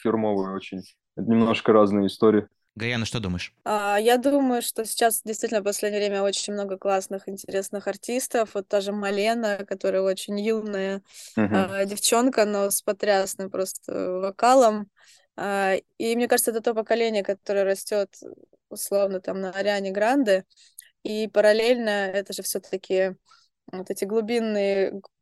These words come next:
Speaker 3: культурный код, да, музыкальный,
Speaker 2: Да.
Speaker 3: вся эта мелизматика и музыкальность, и чувство вообще мелодизма. А, и всё это в совокупности вот даёт к-, такие плоды, когда какое-то новое поколение растёт уже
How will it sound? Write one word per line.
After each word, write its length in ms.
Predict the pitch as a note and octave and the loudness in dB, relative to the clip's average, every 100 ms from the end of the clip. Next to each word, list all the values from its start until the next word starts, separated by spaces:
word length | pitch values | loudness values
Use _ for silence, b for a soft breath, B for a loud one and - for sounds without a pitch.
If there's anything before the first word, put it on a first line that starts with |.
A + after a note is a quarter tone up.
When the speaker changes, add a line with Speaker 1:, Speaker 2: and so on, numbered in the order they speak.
| - | 2
Speaker 3:
культурный 560 | C4+ B3 C#4+ C#4 B3 A#3+ | 2 6 6 8 4 4
код, 260 | C4+ D4 C#4+ | 6 6 4
да, 200 | A3+ A#3+ | 2 2
музыкальный, 680 | B3+ A3+ B3 A3 G#3 G#3+ G3 | 2 0 4 4 4 0 -2
Speaker 2:
Да. 40 | |
Speaker 3:
вся 220 | G3+ - G#3 | -4 0 0
эта 180 | G#3 | 0
мелизматика 880 | A3 A3 G#3+ A3 A#3 B3 A3 - G3+ | -2 -2 -4 -2 -2 -2 -6 -2 0
и 160 | G3 G3+ | 2 0
музыкальность, 840 | G#3 G3+ - A3 A#3+ G#3 G3+ - G3 | -2 -6 0 2 2 -2 -4 -8 -6
и 260 | F#3+ F#3 - _ _ _ _ _ _ | -4 -4 -8 _ _ _ _ _ _
чувство 360 | - G#3+ - F#3 | -4 -4 0 0
вообще 460 | F#3+ - F#3+ F3+ b b _ - | 0 -2 -2 -2 b b _ 0
мелодизма. 760 | G#3+ A3 G#3+ A3+ G#3 G3 F#3 b b b _ G3 | 6 6 6 0 -2 -6 -8 b b b _ -4
А, 760 | F#3+ F#3+ F#3 F#3 F3 E3+ - | 0 2 2 4 2 0 -2
и 40 | G#3 | -2
всё 220 | - A#3 | 0 0
это 140 | A3+ | 0
в 40 | G3+ | -2
совокупности 680 | G#3+ G#3+ C4+ C#4+ B3 - | 2 2 2 0 -2 -2
вот 120 | G#3 G#3 | -4 -2
даёт 160 | A3 | -2
к-, 100 | - | -4
такие 340 | - G#3+ A3+ G#3 | -8 -6 -6 0
плоды, 340 | G#3 G3+ B3+ | 2 2 2
когда 440 | C#4 G3+ G3 F#3+ F#3 | 0 0 0 0 -2
какое-то 400 | - - F#3+ F#3+ | -8 -8 -6 -2
новое 320 | G#3+ G3 F#3+ | 2 2 2
поколение 540 | - - G#3 C4+ A#3+ | -2 -2 0 0 0
растёт 360 | G3+ G3 G3 G3 | -2 -2 -6 -6
уже 320 | G3 F#3 F#3+ | -2 0 0